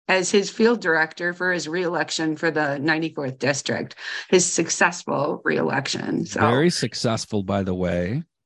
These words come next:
Speaker 2: <laughs>
Speaker 1: Yeah.
Speaker 2: Congratulations.
Speaker 1: Yeah. Thank you. And it was fun. He says, "I'm, I'm the only crazy person that just, like, loves knocking on doors." I, I love talking to the people in our community. But as we all know,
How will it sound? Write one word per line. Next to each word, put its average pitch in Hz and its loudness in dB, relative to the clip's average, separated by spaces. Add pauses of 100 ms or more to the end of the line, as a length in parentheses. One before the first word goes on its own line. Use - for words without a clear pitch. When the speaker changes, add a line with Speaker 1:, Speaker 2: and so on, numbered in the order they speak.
Speaker 2:
<laughs> - -2
Speaker 1:
Yeah. 233 4
Speaker 2:
Congratulations. 110 2 (120)
Speaker 1:
Yeah. 220 4
Thank 240 2
you. 160 -4 (420)
And 262 4
it 269 2
was 294 0
fun. 233 2
He 220 2
says, 214 0
"I'm, 208 0
I'm 202 -2
the 180 -6
only 180 -2
crazy 170 -2
person 160 0
that 151 2
just, 139 -4
like, 151 0
loves 160 0
knocking 151 -2
on 143 -6
doors." 123 0
I, 135 0
I 156 2
love 160 0
talking 147 -4
to 151 -6
the 135 -10
people 147 -2
in 143 0
our 135 0
community. 135 -2 (640)
But 254 4 (140)
as 208 0
we 208 2
all 185 2
know, 180 -2